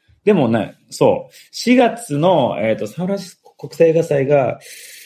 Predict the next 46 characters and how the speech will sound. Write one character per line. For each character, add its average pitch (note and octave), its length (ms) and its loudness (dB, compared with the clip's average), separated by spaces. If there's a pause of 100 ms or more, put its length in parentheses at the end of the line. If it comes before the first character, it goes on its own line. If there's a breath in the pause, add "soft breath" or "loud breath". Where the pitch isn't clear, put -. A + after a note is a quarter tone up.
(240 loud breath)
四 - 340 -8
月 A3+ 240 2
の B2+ 80 2
二 E3 200 2
十 F#3 180 2
四 A3+ 400 4
ぐ B3 80 4
ら G#3 100 4
い - 40 -6
か G#2 60 -2
ら F#2+ 100 -4
ス - 80 -18
タ D#3 100 2
ー D3+ 60 -2
ト - 80 -12
す - 180 -16
る F#2+ 100 -12
ん F2 40 -10
で D#2+ 60 -12
す - 180 -20
よ。 F2 80 -20 (1800 soft breath)
二 F#3 140 4
十 F#3+ 140 4
四、 B2 160 4
二 C#3 100 2
十 C#3 120 0
五、 G#2+ 100 2
二 B2+ 140 2
十 B2 80 -2
六、 G2+ 160 -2
二 A2 120 -2
十 G#2+ 120 -6
七、 E2+ 100 -6
二 G2+ 100 -2
十 G2+ 100 -4
八 F#2+ 140 -8
ぐ F#2+ 80 -4
ら D2+ 60 -4
い C#2 40 -12
な C#2 80 -16
ん - 20 -20
で - 60 -20
す - 80 -20
よ。 - 60 -20
確 G#2 260 -4
か。 - 260 -6